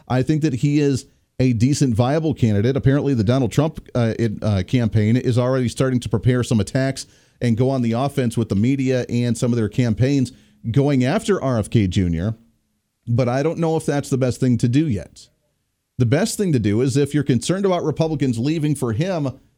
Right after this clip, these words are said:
we need to focus on unifying the Republican Party to win over Republicans to get back on track as a unified caucus. I know that's a very scandalous, radical thing to say, but, and it's very difficult for Republicans to do, apparently, because we love to beat each other up more so than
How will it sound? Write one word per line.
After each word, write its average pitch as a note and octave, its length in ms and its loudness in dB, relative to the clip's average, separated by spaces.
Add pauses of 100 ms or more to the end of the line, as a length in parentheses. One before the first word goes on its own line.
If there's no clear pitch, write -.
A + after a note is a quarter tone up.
(140)
we C3+ 260 0
need F3 140 0
to D#3 40 2
focus D#3+ 380 0
on D3 160 2
unifying D3 540 0
the C3+ 80 0
Republican C3 460 0
Party C3 280 0
to A#2+ 140 2
win B2 260 0
over B2 320 0
Republicans A#2 540 0
to A#2 80 -2
get A2 100 0
back A2 240 -2
on A2 140 -2
track G#2+ 280 -2
as A#2+ 140 0
a A2+ 80 2
unified G2+ 680 0
caucus. C#3 480 -2
I D3+ 120 -2
know C4+ 260 -2
that's D#4+ 220 -2
a C4+ 60 -4
very B3 480 -2
scandalous, F3+ 840 -2 (260)
radical E3 500 -2
thing D#3+ 220 0
to C#3+ 80 -2
say, G#2 520 -2 (500)
but, C3+ 600 0
and C#3+ 140 2
it's B2+ 100 -2
very D#3 200 2
difficult D3 300 -2
for C#3+ 40 -2
Republicans C#3+ 520 0
to A#2 60 -2
do, C3 200 4
apparently, A2 360 2
because F#2+ 240 0
we G#2 60 0
love B2 240 0
to G#2+ 60 -2
beat A2 180 2
each G#2 180 0
other G2+ 240 0
up G#2 120 -4
more A2+ 180 0
so A2+ 180 -2
than G#2 280 0